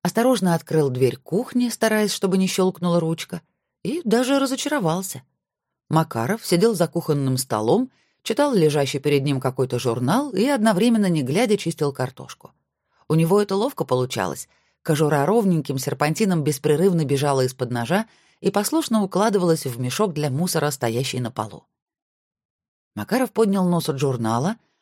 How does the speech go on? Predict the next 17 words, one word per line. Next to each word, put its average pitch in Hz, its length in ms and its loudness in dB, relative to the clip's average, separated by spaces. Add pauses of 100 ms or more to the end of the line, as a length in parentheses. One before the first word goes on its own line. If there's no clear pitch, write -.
(160)
похлопал 196 480 2
глазами 151 600 2
и, 180 60 0
кажется, 233 380 -2
тоже 160 260 2
разочаровался. 151 840 -4 (1300)
«Встал 180 460 0
уже». 110 260 -4 (840)
Он 143 140 0
бросил 131 320 2
очищенную 127 500 0
картофелину 123 600 -2
в - 40 -14
кастрюлю, 226 540 0 (380)
заглянул 185 500 2
туда, 208 400 -2
подумал 240 480 2